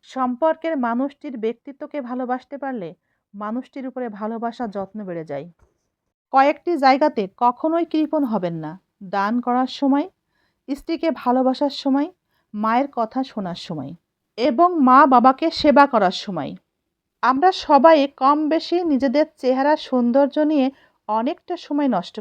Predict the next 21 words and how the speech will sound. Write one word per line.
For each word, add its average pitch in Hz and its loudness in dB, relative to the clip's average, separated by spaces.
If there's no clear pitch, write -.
করি, 135 -12
অনেক 233 -2
খরচ 233 -4
করি, - -14
অনেক 202 -12
টাকা 190 -8
ব্যয় 170 -4
করি, 147 -12
কিন্তু 320 -6
নিজেদের 302 0
মনটা 311 2
যে 370 0
কত 302 2
নোংরা, 175 -2
কতটা 233 -4
নষ্ট, 190 -8
সেদিকে 330 -4
আমরা 302 0
খেয়ালই 233 -2
করি 160 -8
না। 85 -12